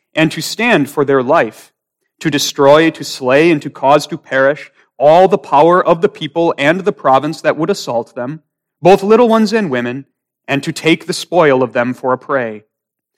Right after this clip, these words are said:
Upon one day in all the provinces of King Ahasuerus, namely, upon the thirteenth day of the twelfth month, which is the month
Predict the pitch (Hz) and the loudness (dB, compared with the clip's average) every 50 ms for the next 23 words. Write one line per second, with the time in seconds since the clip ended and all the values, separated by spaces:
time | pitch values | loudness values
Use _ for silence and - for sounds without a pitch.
0 | _ _ - 147 - - 160 156 151 143 131 165 208 240 254 226 170 180 165 160 | _ _ -12 -8 -2 0 0 2 2 2 2 4 4 4 4 2 4 4 4 4
1 | 170 190 - 147 139 139 - 151 180 220 247 208 - - - 170 151 143 147 151 | 2 2 0 -2 -2 0 2 4 4 4 4 2 -2 -2 2 2 2 2 0 -2
2 | 147 - 151 151 160 170 175 - _ _ _ _ _ - - 151 180 208 202 180 | -6 -6 -6 -8 -8 -8 -12 -20 _ _ _ _ _ -2 2 4 4 4 4 2
3 | 196 - - - 190 190 196 196 190 165 165 180 180 165 165 175 160 185 180 135 | -2 -8 -6 -4 -2 -2 0 0 -2 0 0 0 0 0 0 -4 -4 -2 -2 -4
4 | 113 - - - 127 131 135 139 143 143 139 139 139 _ _ _ - - - - | -4 -6 -10 -8 -6 -4 -2 0 0 0 0 0 -4 _ _ _ -18 -10 -2 0
5 | 147 143 143 131 - - 185 208 226 214 - - 214 202 190 - 151 143 147 135 | 0 0 0 -2 -2 0 0 0 0 0 -4 -6 -6 -6 -6 -8 -6 -2 0 0
6 | 127 120 120 113 110 151 - - - 156 165 170 - _ - 156 151 135 117 113 | 0 0 -2 -8 -10 -14 -14 -4 0 0 0 0 -2 _ -6 -2 -2 -2 -2 -4
7 | - 127 123 - - 143 143 131 123 127 117 120 131 147 151 - - - | -10 -16 -14 -10 -8 -8 -8 -8 -8 -10 -4 -2 -2 -2 -4 -6 -14 -20